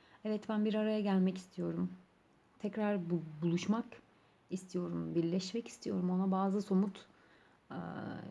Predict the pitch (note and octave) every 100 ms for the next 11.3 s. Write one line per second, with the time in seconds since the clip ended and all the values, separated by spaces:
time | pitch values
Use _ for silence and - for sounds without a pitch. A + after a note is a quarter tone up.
0 | - - F#3+ F#3+ A#3 A3+ E3+ - E3 -
1 | - F3 F#3 A#3+ C#4 C4 - A#3 A#3+ A#3
2 | B3+ C4 C#4 - _ _ _ _ - G3
3 | G3+ G3 G3+ A3+ F#3+ - E3 D#3 D#3 D#3+
4 | D#3 - - - _ _ _ _ _ _
5 | _ - - - _ - - _ _ _
6 | - C4+ C#4 - C4 C#4 D#4+ - _ _
7 | - - F#3+ G3 F#3+ F3+ G3+ F#3 F3+ -
8 | - - F#3 G3+ - B3 A#3+ - C4+ B3+
9 | B3 B3 A3+ A3+ A3 A#3 A#3+ A3 F#3+ F3+
10 | F3 D#3+ F3+ G3 G3+ G#3+ G#3 G#3 G#3 G#3
11 | G#3 G#3+ G#3+